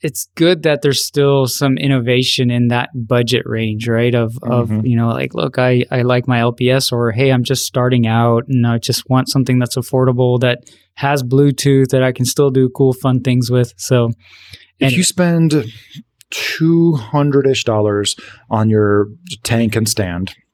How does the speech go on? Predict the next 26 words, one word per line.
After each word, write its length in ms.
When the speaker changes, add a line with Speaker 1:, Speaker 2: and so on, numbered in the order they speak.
Speaker 2:
and 220
then 220
you 60
get 160
the 60
MaxSpec 720
Jump 400
L 180
one 160
sixty-five, 1000
and 280
you 80
have 80
a 80
thousand 280
dollar 180
budget, 400
that 160
leaves 260
you 240
about 480
five 360
hundred 220
dollars 340
for, 160
like, 240